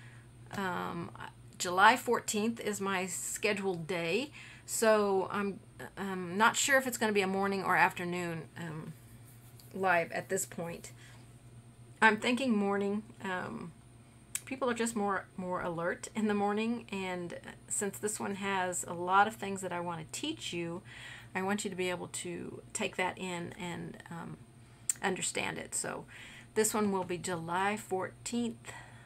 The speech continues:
Um, so be watching for that. Uh, I think it's gonna be a really, really fun one. I so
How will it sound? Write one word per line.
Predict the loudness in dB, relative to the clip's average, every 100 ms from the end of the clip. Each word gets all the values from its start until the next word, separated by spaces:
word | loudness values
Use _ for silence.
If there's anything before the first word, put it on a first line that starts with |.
| -18 -12
Um, | -8 -6 -8 -6
so | -4 -2 -2
be | -4 -2
watching | 2 2 2 -6
for | -4 -4
that. | -4 4 8 10 10 8 6 -8 -6
Uh, |
I | -4 -2 -4
think | -4 -6
it's | -6
gonna | -6 -6
be | -6
a | -6 -8
really, | -6 -4 -4 -2 -4
really | -4 -4 -6 -8 -16 -20 -20 -20 -20 -20
fun | -10 -2 0 0
one. | -2 -2 -4 -10 -18 -18 -16 6
I | 10 10 8 -6 -10 -2
so | 4 10 12 12 10